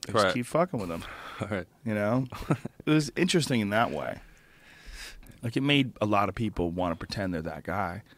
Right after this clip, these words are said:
Speaker 1: I'm
Speaker 2: Uh,
Speaker 1: sure.
Speaker 2: yeah, I was one of 'em. <laughs> I was definitely one of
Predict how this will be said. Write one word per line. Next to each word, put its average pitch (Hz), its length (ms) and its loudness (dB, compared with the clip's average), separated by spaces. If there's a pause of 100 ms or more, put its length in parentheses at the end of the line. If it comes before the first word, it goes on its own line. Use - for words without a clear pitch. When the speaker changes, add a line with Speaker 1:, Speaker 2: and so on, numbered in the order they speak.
(460)
Speaker 1:
I'm 95 140 -6
Speaker 2:
Uh, 101 60 6
Speaker 1:
sure. 107 220 2
Speaker 2:
yeah, 85 120 -2
I - 20 -2
was 101 140 -6
one 85 160 0
of 82 140 -6
'em. 95 160 -2 (380)
<laughs> - 360 -2
I - 160 0
was 104 120 2
definitely 120 420 2
one 110 160 4
of - 100 8